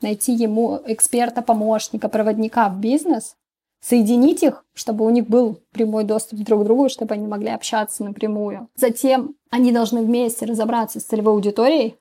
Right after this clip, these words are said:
разобраться с продуктом, разобраться, в какую точку воронки продаж или в несколько точек контент будет целиться, только потом перейти к производству контента, и там должен появиться темник, контент-план, схема дистрибуции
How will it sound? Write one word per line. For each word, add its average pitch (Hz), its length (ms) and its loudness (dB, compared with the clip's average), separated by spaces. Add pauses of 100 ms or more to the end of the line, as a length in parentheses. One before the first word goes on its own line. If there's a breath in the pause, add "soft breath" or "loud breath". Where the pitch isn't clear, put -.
(100)
разобраться 220 500 0
с - 60 -6
продуктом, 240 560 0
разобраться, 220 480 0
в - 60 -20
какую 226 280 0
точку 220 320 2
воронки 214 380 0
продаж 214 500 -4
или 240 140 4
в 220 60 2
несколько 220 440 -2
точек - 460 -8 (320 soft breath)
контент 214 360 2
будет 202 240 -2
целиться, 302 560 0 (360 soft breath)
только 254 260 2
потом 277 340 4
перейти 220 380 0
к 240 100 -10
производству 220 540 -2
контента, 233 540 -2
и 233 480 2 (120)
там 226 220 2
должен 214 280 -2
появиться 214 520 0
темник, 226 560 0
контент-план, 214 720 0
схема 208 300 -4
дистрибуции 214 920 0